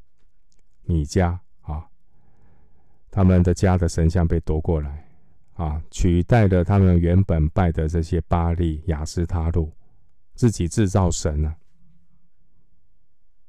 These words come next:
三十一节提到他们为自己设立米迦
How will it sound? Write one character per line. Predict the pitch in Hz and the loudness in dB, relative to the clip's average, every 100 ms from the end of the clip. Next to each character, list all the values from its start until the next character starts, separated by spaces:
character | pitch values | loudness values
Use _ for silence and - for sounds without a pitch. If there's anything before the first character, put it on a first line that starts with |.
| - - | -20 -4
三 | 117 120 | 2 4
十 | 110 | 4
一 | 107 | 2
节 | 107 90 87 92 95 - - - - | 2 2 4 2 0 -6 -16 -20 -14
提 | - 95 | -8 -2
到 | 107 98 | 0 0
他 | 104 | 2
们 | 101 92 | 4 4
为 | 98 95 | 2 0
自 | - 98 | 0 -2
己 | 85 | -2
设 | 80 - 101 | -6 -2 0
立 | 92 85 | 0 2
米 | 82 82 | 2 2
迦 | 82 101 95 | 2 0 0